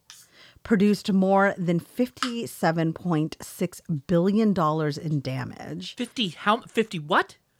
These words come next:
Speaker 1: Fifty-seven point six billion dollars in
Speaker 2: Holy
Speaker 1: damage.
Speaker 2: smokes.
Speaker 1: And they expect that will rise since they haven't fully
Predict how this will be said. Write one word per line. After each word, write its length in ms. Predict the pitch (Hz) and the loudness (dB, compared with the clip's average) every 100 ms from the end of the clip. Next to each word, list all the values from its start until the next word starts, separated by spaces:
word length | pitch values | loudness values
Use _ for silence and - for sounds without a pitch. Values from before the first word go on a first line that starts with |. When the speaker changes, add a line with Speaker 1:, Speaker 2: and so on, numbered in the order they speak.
| _ | _
Speaker 1:
Fifty-seven 920 | - - - 240 - 311 - 208 208 | -20 -8 2 2 4 0 4 4 4
point 280 | - 185 156 | 2 0 0
six 280 | - 175 165 | -6 -6 -6
billion 600 | 143 190 175 180 190 175 | -4 2 4 4 4 4
dollars 440 | 160 131 143 143 | 4 2 0 2
in 60 | 359 | 2
Speaker 2:
Holy 260 | 370 233 | 2 2
Speaker 1:
damage. 560 | 160 120 113 101 170 - | -2 -6 -8 -10 -10 -10
Speaker 2:
smokes. 540 | 226 277 156 - - - | -6 -2 -4 -6 -16 -2
Speaker 1:
And 280 | 190 175 170 | 2 4 4
they 140 | 190 | 2
expect 600 | 180 - - 185 185 - - | 0 -4 -4 0 0 -2 -8
that 480 | 160 175 156 156 - | -4 0 2 0 -2
will 720 | 180 170 160 156 151 151 151 - | -4 -2 0 0 -2 -4 -6 -8
rise 840 | 156 160 147 139 143 170 208 208 - | -4 2 4 4 4 2 -2 -8 -16
since 340 | - 165 151 - | -6 -2 -2 -2
they 140 | 151 | -6
haven't 440 | - 147 156 165 | -4 -4 -2 -4
fully 640 | - - 165 165 170 165 | -6 -6 -2 0 0 -2